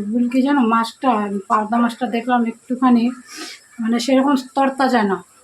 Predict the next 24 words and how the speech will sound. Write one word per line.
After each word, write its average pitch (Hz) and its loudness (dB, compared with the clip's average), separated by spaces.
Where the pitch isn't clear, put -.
একটু 254 -2
পেঁয়াজ 294 4
দেবো, 240 0
ভুলে 262 4
গেছে। 220 0
মানে 220 -2
পেঁয়াজটা 277 -2
কীভাবে 262 2
দিচ্ছি 240 -4
দেখো, - -6
দিতে 240 2
ভুলে 254 6
গেছে। 269 2
দেখলাম 247 2
তোমাদের 233 -2
সামনেই 240 2
তো 254 2
রান্না 226 0
করলাম 233 0
পাবদা 208 -4
মাছটা, 214 -6
কিন্তু 220 0
এতে 214 -2
একটু 220 -4